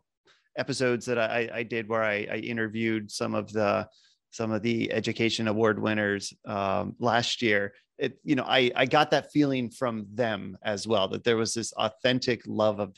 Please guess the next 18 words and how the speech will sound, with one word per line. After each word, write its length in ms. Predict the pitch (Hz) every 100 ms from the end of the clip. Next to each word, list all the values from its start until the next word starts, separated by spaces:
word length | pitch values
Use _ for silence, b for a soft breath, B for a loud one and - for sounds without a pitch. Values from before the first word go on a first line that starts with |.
| -
of 180 | 101
teaching. 540 | - - 110 113 104 95
And 140 | 110
it's, 260 | 104 - - B B B B
that's, 240 | 120 - -
that's, 380 | 135 131 -
it's 140 | - 139
always 240 | 180 160
a 60 | 131
joy 260 | 127 131
for 140 | - 117
me 180 | 120 120
to 100 | 107
see 380 | - 113 110 - b b _ -
other 180 | 120
teachers 400 | 110 123 107 104
experiencing 640 | 101 - 120 107 52 - -
that. 220 | 50 50